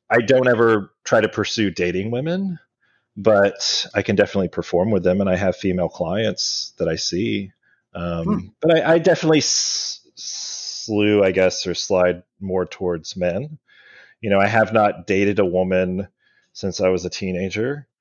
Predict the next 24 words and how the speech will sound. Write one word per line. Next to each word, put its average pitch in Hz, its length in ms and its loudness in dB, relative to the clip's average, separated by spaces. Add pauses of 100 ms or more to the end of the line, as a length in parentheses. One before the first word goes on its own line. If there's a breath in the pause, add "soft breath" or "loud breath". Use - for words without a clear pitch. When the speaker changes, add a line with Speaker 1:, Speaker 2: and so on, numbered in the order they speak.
(140)
Speaker 1:
but 117 120 4
I 113 60 4
can 120 120 0
still 117 220 2
be 113 160 4
aroused 98 680 4
and, 92 300 -4
and 92 160 -4
have 95 180 -2
fun 92 460 2
and, 85 380 -6 (300)
and 92 140 -6
enjoy 87 440 0
it. 90 440 -2 (300)
You 85 100 -16
know, 85 100 -10
I 85 100 -4
guess 90 260 -2
my - 100 0
pre-, - 160 -4 (140)
preference 117 420 2
is 98 140 0
more 101 180 2
towards 95 580 -2